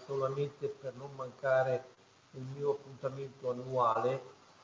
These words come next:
che dal sessantasei, dal sessantotto non mancavo mai una volta. Ho detto: "Andiamo a fare un giro", no? Così.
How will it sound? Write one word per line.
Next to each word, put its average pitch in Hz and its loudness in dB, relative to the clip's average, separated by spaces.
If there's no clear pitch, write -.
che 135 -2
dal 123 0
sessantasei, 131 0
dal 127 2
sessantotto 143 -6
non 127 -4
mancavo 123 -2
mai 113 0
una 120 -4
volta. 110 -8
Ho 120 -4
detto: 151 -8
"Andiamo 123 -2
a 120 -10
fare 123 -8
un 120 -8
giro", 107 -8
no? 104 -14
Così. 101 -20